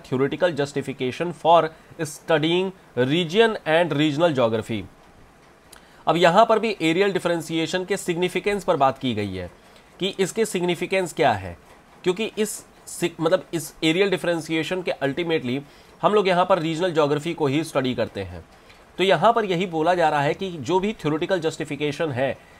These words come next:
रीजन और रीजनल ज्योग्राफी को स्टडी करने के लिए, वो हम लोग कैसे क्या लेकर के आएंगे। तो ये एक इंपॉर्टेंट सिग्निफिकेंस वाला पार्ट है, जो कि मतलब चेंजिंग पैटर्न के तौर पे ही हम लोगों को देखने को मिल सकता है।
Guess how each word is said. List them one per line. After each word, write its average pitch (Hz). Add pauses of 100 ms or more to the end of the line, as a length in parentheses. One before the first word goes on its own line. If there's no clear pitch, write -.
(160)
रीजन 180
और 175
रीजनल 165
ज्योग्राफी 143
को 170
स्टडी 147
करने 143
के 151
लिए, 151
वो 151
हम 127
लोग 170
कैसे 131
क्या 139
लेकर 127
के 156
आएंगे। 113 (760)
तो 170
ये 214
एक 208
इंपॉर्टेंट 175
सिग्निफिकेंस 156
वाला 160
पार्ट 131
है, 165 (160)
जो 180
कि 202 (180)
मतलब 160 (360)
चेंजिंग 196
पैटर्न 165
के 165
तौर 147
पे 160
ही 147
हम 139
लोगों 143
को 160
देखने 131
को 151
मिल 127
सकता 104
है। 87